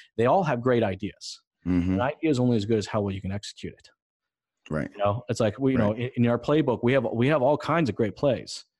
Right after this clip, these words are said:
Speaker 2: Right.
Speaker 1: But play don't mean shit if you can't execute it well.
Speaker 2: <laughs> Hundred percent. <laughs> If you, execution is the key. <laughs> So, you're
Speaker 1: So,
Speaker 2: a hundred percent right.
Speaker 1: so, you know, I, I get a lot, I, I'm get, I get that message a lot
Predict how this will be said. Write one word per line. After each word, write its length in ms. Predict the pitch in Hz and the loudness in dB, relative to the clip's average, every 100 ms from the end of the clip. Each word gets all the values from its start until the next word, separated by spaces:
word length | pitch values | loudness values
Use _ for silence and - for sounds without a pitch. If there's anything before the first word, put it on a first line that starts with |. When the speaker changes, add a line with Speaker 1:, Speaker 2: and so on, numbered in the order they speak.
| _ | _
Speaker 2:
Right. 240 | 76 85 - | -6 -6 -2
Speaker 1:
But 260 | 117 - | -4 -4
play 140 | - 147 | 0 2
don't 160 | 143 139 | 2 2
mean 120 | 110 | 0
shit 220 | - 170 | 2 0
if 120 | 117 | 0
you 80 | 113 | -4
can't 240 | - 110 | -2 -2
execute 380 | 107 117 104 98 | -2 -4 -8 -8
it 80 | - | -8
well. 220 | - - | -12 -14
Speaker 2:
<laughs> 60 | - | -14
Hundred 640 | 73 - - 80 208 101 | -14 -12 -12 0 2 2
percent. 320 | - - 107 - - | 0 -2 -2 -4 -2
<laughs> 0 | 277 | 2
If 580 | - - 135 127 131 107 | 2 2 -2 -2 -2 -2
you, 80 | 127 - - - - | -2 -4 -10 -12 -4
execution 640 | 113 131 127 - 175 147 123 | -2 0 0 2 4 4 2
is 120 | 113 | 2
the 80 | 101 | 0
key. 340 | - 139 95 - | 2 2 2 0
<laughs> 600 | 135 113 - 131 - 131 | 0 0 0 0 0 -2
So, 200 | 180 131 131 147 139 - - 156 - - - - - - - - | 0 -4 -4 -6 -8 -8 -4 -4 -4 -20 -20 -18 -8 0 0 0
you're 140 | 98 117 | 0 4
Speaker 1:
So, 40 | |
Speaker 2:
a 40 | - | 4
hundred 180 | 147 | 4
percent 280 | 131 151 165 | 0 0 0
right. 260 | 135 113 - - - 151 | 2 2 0 -8 -16 -14
Speaker 1:
so, 140 | - 202 | 0 2
you 100 | 185 | 4
know, 60 | 180 | 4
I, 140 | 170 | 2
I 80 | 165 | 0
get 140 | 170 202 | 0 2
a 60 | |
lot, 200 | 180 165 | 2 2
I, 120 | - 127 | 0 -2
I'm 120 | 135 | 0
get, 160 | 135 160 | 0 0
I 80 | 123 | 0
get 280 | 110 - 170 | -2 -2 0
that 120 | 143 | 2
message 260 | 123 117 - | 0 -2 -2
a 40 | |
lot 280 | 101 98 92 | 0 0 -2